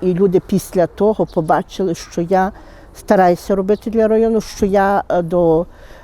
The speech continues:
чиновників, е, достукуюся трошки, деколи дослуховуються, деколи, да, йдуть дискусії різні.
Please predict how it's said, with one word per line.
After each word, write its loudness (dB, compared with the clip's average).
чиновників, 0
е, 0
достукуюся 0
трошки, 0
деколи 0
дослуховуються, -2
деколи, -2
да, 2
йдуть -4
дискусії -8
різні. -8